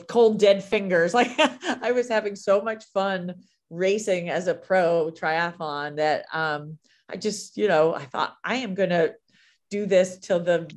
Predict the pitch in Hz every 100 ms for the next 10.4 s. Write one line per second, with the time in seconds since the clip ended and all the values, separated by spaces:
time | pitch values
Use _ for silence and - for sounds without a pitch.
0 | 156 180 165 156 160 196 180 214 208 220
1 | 214 208 202 196 190 180 175 156 143 156
2 | - 156 156 151 - 180 180 151 202 214
3 | 294 - 180 208 208 202 214 208 190 202
4 | 233 165 165 175 - - 185 196 190 185
5 | 170 170 165 156 190 214 165 139 127 135
6 | 143 _ _ _ _ 165 160 151 147 156
7 | 196 185 262 254 277 220 214 - 202 196
8 | 185 175 170 165 165 165 156 _ _ _
9 | _ - - 185 190 185 180 175 165 -
10 | 175 170 165 -